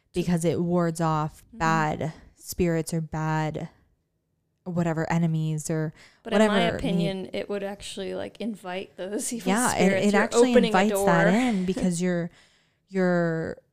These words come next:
Speaker 1: something
Speaker 2: Mm-hmm.
Speaker 1: else is your idol. You're equating something to God
Speaker 2: Mm-hmm.
Speaker 1: and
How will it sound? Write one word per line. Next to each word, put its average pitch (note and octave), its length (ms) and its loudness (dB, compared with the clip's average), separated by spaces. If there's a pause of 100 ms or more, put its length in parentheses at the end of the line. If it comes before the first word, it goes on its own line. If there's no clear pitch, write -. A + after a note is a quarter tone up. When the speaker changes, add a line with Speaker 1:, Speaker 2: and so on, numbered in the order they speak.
(140)
Speaker 1:
something G#3+ 380 0
Speaker 2:
Mm-hmm. F3+ 60 0
Speaker 1:
else F3+ 200 -2
is F3+ 120 -2
your F3 180 -2
idol. F3 320 0
You're E3 280 -2 (340)
equating G3+ 680 0
something F3 460 -4
to E3 100 -8
God D3 440 -8 (440)
Speaker 2:
Mm-hmm. A3+ 140 -18
Speaker 1:
and D#3+ 420 0